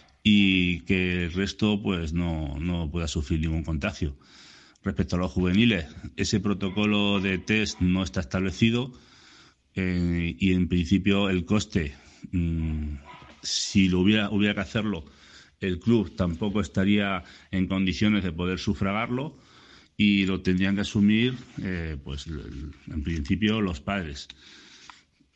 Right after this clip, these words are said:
Insisto, no es, mm, no es riesgo cero. Eh, puede haber positivos y puede haber positivos de, pues, de, de estos chicos que,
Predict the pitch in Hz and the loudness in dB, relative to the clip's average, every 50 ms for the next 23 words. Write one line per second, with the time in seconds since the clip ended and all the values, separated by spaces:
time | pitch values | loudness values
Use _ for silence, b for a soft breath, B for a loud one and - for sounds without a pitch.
0 | _ - - - - 101 87 78 - 117 - - - 87 71 62 71 87 92 98 | _ -20 -14 -6 -4 -2 0 2 2 2 2 2 0 -2 -2 -2 0 2 2 4
1 | 101 101 101 101 98 101 101 92 - - 92 90 90 90 87 87 85 82 80 80 | 4 2 2 2 2 2 0 0 -2 -2 0 0 0 0 0 0 0 -2 -2 -2
2 | 78 76 73 71 71 B B B B B - 90 90 92 95 92 95 95 92 92 | -4 -6 -8 -10 -14 B B B B B -8 -4 -2 -2 0 0 -2 -2 -2 -2
3 | 92 92 92 90 87 - - - 87 80 87 98 95 92 80 73 - - 120 120 | -2 -2 -2 -4 -6 -8 -10 -10 -8 -4 -2 -2 -2 -2 -4 -6 -4 -2 -2 -2
4 | 104 80 B B B B B B B B B B B B B B B B _ _ | -2 -4 B B B B B B B B B B B B B B B B _ _
5 | _ _ - 87 85 85 85 82 80 78 69 - 92 95 92 92 95 98 98 98 | _ _ -12 -10 -8 -6 -4 -4 -6 -4 -4 -2 -2 0 0 0 -2 -2 0 0
6 | 95 95 - - 90 - - 90 90 110 110 110 117 120 123 120 - - 87 76 | -2 -2 -2 -4 -4 -2 -2 0 2 2 2 2 0 -2 -2 -4 -4 -4 -4 -2
7 | 95 95 95 92 90 - 95 85 92 85 95 98 95 101 104 107 113 110 98 87 | -2 -2 -2 -2 -2 -2 -4 -2 -2 0 0 2 2 2 2 0 0 -2 -4 -4
8 | 92 85 85 85 85 82 82 80 78 76 67 - - - 71 69 69 - - - | -4 -4 -2 -4 -4 -4 -4 -4 -6 -6 -8 -10 -12 -12 -12 -12 -12 -12 -12 -10
9 | 76 76 73 71 71 71 78 80 85 85 76 - 95 90 - - - 120 104 113 | -10 -8 -8 -8 -8 -8 -8 -8 -8 -8 -6 -4 -4 -4 -2 0 0 0 2 2
10 | 117 123 127 123 120 - - 87 85 82 80 80 78 | 0 0 -2 -4 -4 -6 -6 -6 -4 -4 -6 -6 -8